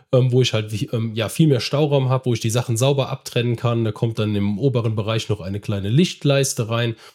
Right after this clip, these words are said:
Da wurde extra noch Platz für gelassen. Und jetzt werde ich natürlich in den nächsten Tagen ein Video beziehungsweise eine, also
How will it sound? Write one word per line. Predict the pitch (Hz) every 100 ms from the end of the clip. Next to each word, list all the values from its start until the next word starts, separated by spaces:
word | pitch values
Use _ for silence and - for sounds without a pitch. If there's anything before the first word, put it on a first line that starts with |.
| _ _
Da | 123
wurde | 123 127
extra | 127 - 113
noch | 104
Platz | - 117 -
für | 120
gelassen. | 110 110 107 107 104 - - - -
Und | 151
jetzt | 139 131
werde | 147
ich | 175 -
natürlich | 117 - 135 139 - 139
in |
den | 113 104
nächsten | 110 120 - - 117 -
Tagen | - 110 117 127 -
ein | 110 101 107
Video | 131 180 185 185 185 - _ _ -
beziehungsweise | 127 - 131 131 123 123 123 127 123 -
eine, | 117 120 120 113 -
also | 120